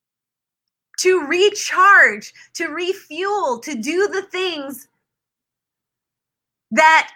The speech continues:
need to happen in your heart and in your mind, in your focus, so that those things that are not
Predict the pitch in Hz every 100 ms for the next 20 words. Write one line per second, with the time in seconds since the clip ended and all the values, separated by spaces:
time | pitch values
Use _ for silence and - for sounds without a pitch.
0 | _ - 269 359 392 - 359 330 320 359
1 | 466 - 277 214 208 220 311 302 285 285
2 | 277 349 349 339 294 285 - 285 277 269
3 | 254 247 359 370 277 262 - _ - 403
4 | 466 339 269 - - - 302 466 466 208
5 | 196 - - _ _ _ _ _ _ _
6 | _ _ _ _ _ _ _ _ _ _
7 | _ - - 403 494 440 370 277 339 381
8 | - 415 370 302 302 285 277 277 320